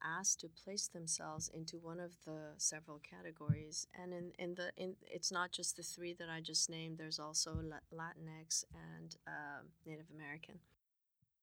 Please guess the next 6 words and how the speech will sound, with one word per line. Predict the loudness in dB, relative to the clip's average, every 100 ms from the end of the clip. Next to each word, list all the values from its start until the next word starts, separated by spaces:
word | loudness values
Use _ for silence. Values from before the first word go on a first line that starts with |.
| _ _ _ _ _ _ -20 _ _ _ _ _ 2 12
And | 12 12 12 12 12 6 -2 -20 -20 _ -20 0
they | 12 12 12
say | 12 12 12 12 12
they, | 12 12 12 12 10
they | 12 12
really, | 12 10 12 12 12 12 12 8 8 4